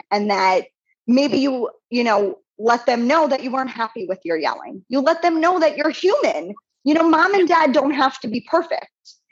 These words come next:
And I apologize to my kids often and say, "I'm sorry, mommy did yell. I lost it. And I'm not happy that I yelled.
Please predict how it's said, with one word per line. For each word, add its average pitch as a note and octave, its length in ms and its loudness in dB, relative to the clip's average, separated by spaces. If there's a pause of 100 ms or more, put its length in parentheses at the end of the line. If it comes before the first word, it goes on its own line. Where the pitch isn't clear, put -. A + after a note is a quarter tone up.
(300)
And A#3 360 0
I G3+ 200 2
apologize C#4+ 720 0
to C#4+ 80 -8
my C4 100 -4
kids B3+ 260 -8
often F#3 420 -6
and F#3 260 -10
say, G3 400 2 (220)
"I'm A3 100 -6
sorry, G#3 280 2
mommy G#3 300 -2
did A3 180 -2
yell. D3+ 360 -2
I G3+ 40 2
lost G3 360 -2
it. C#4+ 220 0 (340)
And G3 300 -4 (140)
I'm G3+ 180 -4
not G3+ 320 0 (240)
happy G#3+ 320 -4
that F#3 160 -2
I - 60 -2
yelled. F3+ 460 -4